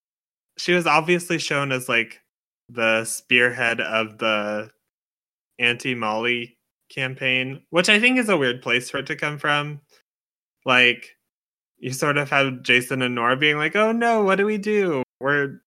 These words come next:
we can't do anything." And then there's this weird, like, Lauren, Janet, Kelly powwow where Lauren's like, "What do you think about Molly?" And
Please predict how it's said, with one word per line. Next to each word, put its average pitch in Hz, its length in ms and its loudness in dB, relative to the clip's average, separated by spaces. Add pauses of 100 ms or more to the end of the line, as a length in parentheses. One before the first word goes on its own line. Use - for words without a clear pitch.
we 151 120 -4
can't 170 360 -2
do 170 120 0
anything." 151 460 0
And 135 140 -2
then 139 100 2
there's 139 220 0
this 135 200 -6
weird, 139 420 2
like, 123 280 2
Lauren, 127 480 2
Janet, 123 500 4 (440)
Kelly 127 380 4
powwow 135 760 2 (600)
where 113 500 2
Lauren's 110 420 -6
like, 107 280 -4 (420)
"What 123 140 -2
do 131 80 2
you 135 80 0
think 147 200 -4
about 151 240 2
Molly?" 143 640 4 (460)
And 110 560 -6